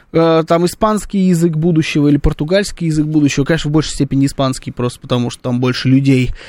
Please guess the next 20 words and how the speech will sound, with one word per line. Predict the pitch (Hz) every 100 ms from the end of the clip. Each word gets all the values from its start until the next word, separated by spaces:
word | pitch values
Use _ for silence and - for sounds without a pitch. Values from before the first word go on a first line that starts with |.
| - -
на | 131 147
нём | 147 143
разговаривает. | 139 139 143 139 139 135 131 127 131 _ - -
Э, | - 143 143 139 139 139
и | 131 156 151 - -
здесь | 170 139 165 -
я | 143
могу | 131 151
согласиться. | - 208 196 180 185 - -
По | 143
поводу | - 165 156
китайского, | - 151 - 170 165 - 160 147 135 _ - - - -
э, | - 143 160 160
п-, | -
вот | 247 262
китайский | 302 403 392 - 254
язык — | 294 262
это | 196
спорная | 185 - 220 185 165
история. | - 143 107 95